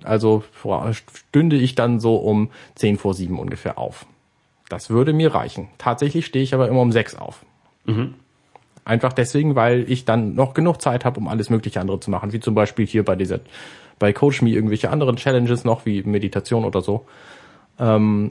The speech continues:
Speaker 1: abzuhaken und zu machen oder einfach mal ein bisschen entspannter in den Tag zu gehen und auch tatsächlich fit zu sein, wenn ich zur Arbeit gehe, weil ich dann einfach eben schon drei Stunden wach bin.
Speaker 2: Okay. Und die andere Frage, die ich hab, das hört sich so ganz, äh, das Ganze hört sich so ein bisschen an wie die Seinfeld-Challenge,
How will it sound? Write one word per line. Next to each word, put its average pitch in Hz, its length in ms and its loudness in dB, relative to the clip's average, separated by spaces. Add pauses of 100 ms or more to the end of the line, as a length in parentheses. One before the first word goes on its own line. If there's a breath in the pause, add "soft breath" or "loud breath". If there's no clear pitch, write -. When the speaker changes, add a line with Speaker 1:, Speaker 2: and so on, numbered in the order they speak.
(160)
Speaker 1:
abzuhaken 117 600 -2
und 101 100 -6
zu - 80 -4
machen 104 300 0
oder 120 300 0
einfach 123 280 -2
mal 127 160 4
ein 131 60 2
bisschen 113 260 -2
entspannter 113 420 -2
in 90 60 -4
den 95 100 -4
Tag 95 180 -10
zu - 140 -12
gehen 110 220 0
und 127 100 2
auch 131 180 0
tatsächlich 131 480 0
fit 135 200 0
zu 117 100 0
sein, 90 260 -2
wenn 98 120 -2
ich 90 100 -4
zur - 140 -2
Arbeit 90 320 -4 (160)
gehe, 101 260 0
weil 107 160 2
ich 104 120 -2
dann 107 160 -2
einfach 104 320 -4
eben 104 200 -6
schon 107 200 -2
drei 98 180 -2
Stunden 92 300 -6
wach 92 160 -6
bin. - 200 -10 (200)
Speaker 2:
Okay. - 240 -2 (200)
Und 147 200 2
die 151 80 2
andere 175 240 2
Frage, 175 280 0
die 180 60 0
ich 165 120 -2
hab, 180 120 -4
das 151 160 -2
hört 196 100 0
sich 185 140 -2
so - 80 -10
ganz, 180 240 0
äh, 160 440 -8
das 139 180 -8
Ganze 185 240 0
hört 170 80 -4
sich 160 100 -6
so 156 60 4
ein 143 80 2
bisschen 220 340 0
an 190 220 0 (420 soft breath)
wie 170 160 0
die 180 180 0
Seinfeld-Challenge, 110 1040 -2